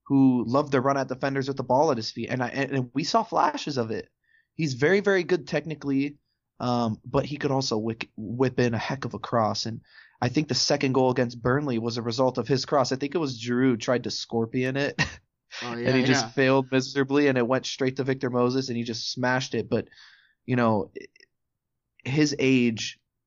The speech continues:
Speaker 1: I mean, a-, a-, along with his transfer fee, it, it, it's a bargain. I mean, for a twenty-three-year-old,
Speaker 2: Yeah.
Speaker 1: he's only gonna get better.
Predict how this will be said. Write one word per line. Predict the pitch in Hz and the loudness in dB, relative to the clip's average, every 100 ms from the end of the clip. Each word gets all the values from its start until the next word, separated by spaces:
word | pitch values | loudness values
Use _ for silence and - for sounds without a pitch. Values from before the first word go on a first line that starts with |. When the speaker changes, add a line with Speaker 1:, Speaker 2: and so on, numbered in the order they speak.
| _ - | _ -8
Speaker 1:
I | 123 | -6
mean, | 123 113 | -4 -2
a-, | 120 107 | -2 2
a-, | 120 104 - | 2 2 0
along | 123 127 127 | 0 2 0
with | 120 | 0
his | 113 - | -2 -4
transfer | 131 123 123 117 | -2 -2 -2 -4
fee, | 120 117 110 | 0 2 2
it, | - 117 | 0 -2
it, | 117 - - | -2 -6 -4
it's | 127 131 | 0 0
a | |
bargain. | 113 110 107 107 | 2 2 2 0
I | 107 | 0
mean, | 107 | 0
for | 120 | 2
a | 117 | 0
twenty-three-year-old, | - 139 127 123 120 117 113 110 107 - | 2 2 2 2 2 4 4 4 0 -4
Speaker 2:
Yeah. | 117 131 95 | -12 -12 0
Speaker 1:
he's | 139 131 | 2 4
only | 131 139 139 | 2 4 4
gonna | 151 139 | 2 0
get | 120 107 | -4 -2
better. | 123 117 104 104 | 0 2 0 -2